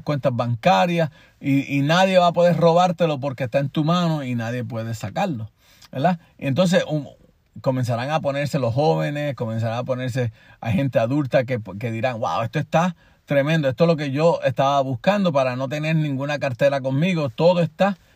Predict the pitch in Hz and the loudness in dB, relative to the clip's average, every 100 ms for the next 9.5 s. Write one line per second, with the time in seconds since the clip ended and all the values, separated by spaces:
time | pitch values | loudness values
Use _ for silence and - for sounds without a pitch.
0 | - 131 135 143 160 160 - 180 165 139 | -10 -4 -2 0 0 -2 -2 -2 -2 -2
1 | 165 135 104 101 - _ _ _ - 151 | 0 -2 -4 -8 -12 _ _ _ -6 2
2 | 185 175 147 147 165 190 170 190 160 - | 4 4 4 2 2 2 2 0 -2 0
3 | 202 190 175 175 190 190 190 220 214 185 | 0 0 2 2 2 2 0 0 0 0
4 | 165 - _ _ _ 143 147 127 131 160 | 0 -4 _ _ _ 0 0 0 0 0
5 | 175 196 208 190 202 208 175 139 127 - | 0 2 2 2 2 2 2 -2 -6 -10
6 | _ _ _ _ - 139 160 151 120 - | _ _ _ _ 0 2 4 2 0 0
7 | 143 151 143 151 143 127 139 - 147 139 | 0 0 -2 0 0 0 -2 0 2 2
8 | 123 131 - 131 135 139 131 123 113 120 | 2 -2 0 -4 0 -2 -2 -4 -4 -4
9 | 175 202 196 185 | -2 -2 0 0